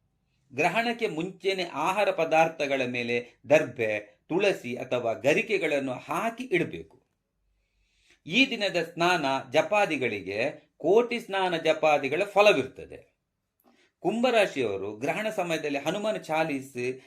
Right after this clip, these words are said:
ಆ, ಶನಿ ಜಪ ಮಾಡಬಹುದು. ಜೊತೆಗೆ ಅಕ್ಕಿ, ಗೋಧಿ, ಉಪ್ಪು, ಸಕ್ಕರೆ, ಕಪ್ಪು ಬಟ್ಟೆಗಳನ್ನು ಗ್ರಹಣ ಕಳೆದ ನಂತರ ದಾನ ಮಾಡುವುದರಿಂದಲೂ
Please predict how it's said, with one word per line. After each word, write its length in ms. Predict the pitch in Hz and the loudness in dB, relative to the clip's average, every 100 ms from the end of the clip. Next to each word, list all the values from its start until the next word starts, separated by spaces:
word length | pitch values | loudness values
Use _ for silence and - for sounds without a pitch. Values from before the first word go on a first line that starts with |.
| _ - | _ -8
ಆ, 220 | 131 123 | -4 -4
ಶನಿ 320 | 120 180 226 | -2 0 0
ಜಪ 220 | 175 151 | 0 -2
ಮಾಡಬಹುದು. 720 | 165 123 87 76 78 - - _ _ - | -4 -6 -8 -14 -18 -18 -20 _ _ -2
ಜೊತೆಗೆ 360 | 175 202 202 214 | 0 2 0 0
ಅಕ್ಕಿ, 580 | - 175 170 - 147 135 | 0 -4 -4 -8 -6 -4
ಗೋಧಿ, 800 | 139 175 135 131 123 131 _ - | 2 0 0 -8 -10 -12 _ -2
ಉಪ್ಪು, 420 | 190 - 135 135 | -2 -2 -6 -4
ಸಕ್ಕರೆ, 600 | 131 175 - 131 117 117 | -2 -4 0 -2 0 -4
ಕಪ್ಪು 380 | - 196 196 240 | -2 -4 -2 0
ಬಟ್ಟೆಗಳನ್ನು 520 | 170 151 131 127 120 | 0 0 -2 -4 -4
ಗ್ರಹಣ 360 | 107 143 180 175 | -4 -2 -2 -2
ಕಳೆದ 300 | 151 139 127 | -2 -2 -2
ನಂತರ 420 | 120 196 202 214 262 - _ 120 | -2 -4 -2 -4 -4 -10 _ 0
ದಾನ 220 | 175 233 | 2 2
ಮಾಡುವುದರಿಂದಲೂ 920 | 208 175 160 139 127 120 113 107 107 | 0 0 -2 -2 -2 -2 -4 -4 -8